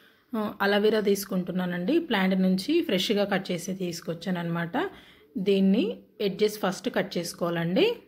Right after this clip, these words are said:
ఇలా కట్ చేసుకొని ఇంకా మిడిల్ పార్ట్ కూడా ఒక లేయర్ తీసేస్తే సరిపోతుందండి. ఇది తీసేసిన తర్వాత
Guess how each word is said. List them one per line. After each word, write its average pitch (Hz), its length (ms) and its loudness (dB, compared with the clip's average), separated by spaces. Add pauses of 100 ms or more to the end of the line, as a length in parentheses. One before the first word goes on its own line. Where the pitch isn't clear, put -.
(300)
ఇలా 190 140 -2
కట్ 175 260 -6
చేసుకొని 180 540 -2 (360)
ఇంకా 240 140 -2
మిడిల్ 190 440 2
పార్ట్ 175 260 -2
కూడా 190 200 0
ఒక 254 260 0
లేయర్ 220 260 2
తీసేస్తే 202 480 -4
సరిపోతుందండి. 185 920 0 (1800)
ఇది 214 200 0
తీసేసిన 202 600 0
తర్వాత 185 420 0